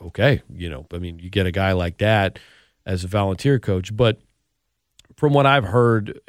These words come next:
with B J, it's a, um, you know, his family in Shreveport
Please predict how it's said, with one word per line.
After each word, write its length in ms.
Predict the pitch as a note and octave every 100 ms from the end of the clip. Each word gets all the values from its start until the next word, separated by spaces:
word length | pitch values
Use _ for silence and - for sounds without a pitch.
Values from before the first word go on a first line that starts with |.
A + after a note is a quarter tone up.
| - - -
with 240 | C3 A#2 -
B 180 | B2+
J, 280 | A#2+ A2+ G#2+
it's 260 | G#2+ G2+ -
a, 460 | G2 F#2+ F#2 F2 - _ _ _ _ _
um, 460 | F2 F2 E2+ - - _ _ _ _ _
you 80 | F#3
know, 60 | C3
his 120 | G#2+
family 380 | C3 B2+ C3 A#2+
in 60 |
Shreveport 640 | G#2+ B2+ B2 - A#2+ A#2